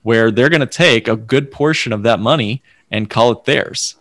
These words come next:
If you had a million dollars and tried to get it in your pocket tomorrow, it would look suspiciously like six hundred grand after tax. Okay. Now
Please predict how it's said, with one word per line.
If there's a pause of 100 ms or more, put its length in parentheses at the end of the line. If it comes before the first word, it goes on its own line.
(160)
If
you
had
a
million
dollars
and
tried
to
get
it
in
your
pocket
tomorrow, (200)
it
would
look
suspiciously (400)
like
six
hundred
grand (280)
after
tax. (380)
Okay. (280)
Now